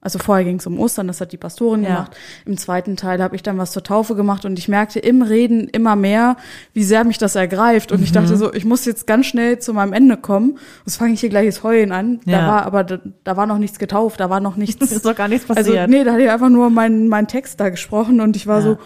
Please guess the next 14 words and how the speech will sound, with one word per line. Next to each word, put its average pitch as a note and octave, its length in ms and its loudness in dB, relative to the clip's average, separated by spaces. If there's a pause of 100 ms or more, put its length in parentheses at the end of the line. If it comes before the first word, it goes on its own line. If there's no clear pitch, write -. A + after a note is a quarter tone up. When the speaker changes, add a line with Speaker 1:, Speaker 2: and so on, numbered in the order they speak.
(260)
Speaker 1:
oh, C4 120 -2
das G#3+ 180 -2
ergreift G3+ 420 -2
mich A3+ 140 -4
doch A3+ 160 -4
schon. - 180 -10
Also G3 280 -4
ich - 280 -14 (220)
spüre C#4 460 0
das G#3+ 200 -4
gerade A3 320 -2
so A#3+ 220 0
doll A#3+ 600 0
Speaker 2:
Ja. D#3+ 220 -6